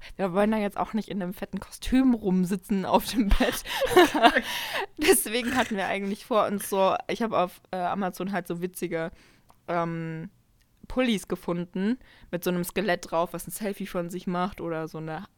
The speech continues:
Skeletthand mit einem Rotweinglas in der Hand und so,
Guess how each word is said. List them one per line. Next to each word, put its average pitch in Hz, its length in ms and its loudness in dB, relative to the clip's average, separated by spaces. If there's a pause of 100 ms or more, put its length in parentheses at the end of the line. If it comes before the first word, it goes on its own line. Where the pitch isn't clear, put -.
(120)
Skeletthand 175 760 -2
mit 170 120 -10
einem 165 140 -6
Rotweinglas 170 720 -4
in 170 80 -8
der 175 100 -6
Hand 175 160 -8
und 165 160 -10
so, 185 200 -4